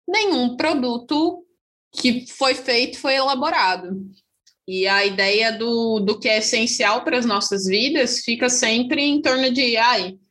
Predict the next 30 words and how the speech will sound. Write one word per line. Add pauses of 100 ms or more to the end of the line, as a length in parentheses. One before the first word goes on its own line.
(140)
internet,
um
computador,
celular. (640)
Mas
se
você
não
tem
um
copo
dentro
da
sua
casa,
você
não
bebe
água.
Aquele
copo
não
vai
aparecer
lá
magicamente.
Aquele
design
do
copo